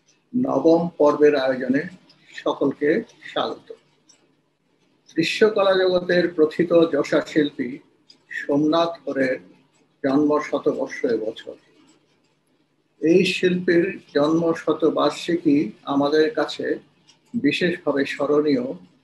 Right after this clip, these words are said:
এই জন্য যে আমরা শিল্প সমন্বয় পরিচালনা করছি চট্টগ্রাম থেকে, আর সোমনাথ হরের জন্ম ও শিল্পী হিসাবে স্ফুরণ চট্টগ্রামে।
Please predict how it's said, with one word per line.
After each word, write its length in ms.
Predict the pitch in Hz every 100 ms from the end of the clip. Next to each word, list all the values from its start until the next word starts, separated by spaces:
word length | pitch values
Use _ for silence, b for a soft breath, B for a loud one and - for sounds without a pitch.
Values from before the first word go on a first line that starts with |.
| _ _ _ _
এই 240 | 143 156 -
জন্য 480 | 202 190 170 131
যে 280 | 131 123 151 - _ _ _ _ _
আমরা 460 | 135 143 143 143
শিল্প 400 | 143 - 143 143
সমন্বয় 500 | 151 - 151 151 143
পরিচালনা 640 | 139 135 131 147 143 147 147
করছি 580 | - 139 - 143 139 - - _ _ _ _ -
চট্টগ্রাম 640 | 139 127 156 135 147 156
থেকে, 420 | 151 170 165 226 - _ _ _ _ _ _
আর 380 | 131 131 131 135
সোমনাথ 720 | - - 147 160 175 175 -
হরের 280 | 151 131 131 - _ _ _ _ _
জন্ম 580 | 131 135 131 131 135 - - -
ও 340 | 131 131 139 -
শিল্পী 440 | - 160 151 -
হিসাবে 440 | 165 - 151 113 113
স্ফুরণ 500 | - - - - - - _ _ _ _ _ _ _
চট্টগ্রামে। 600 | - 139 - 131 - 90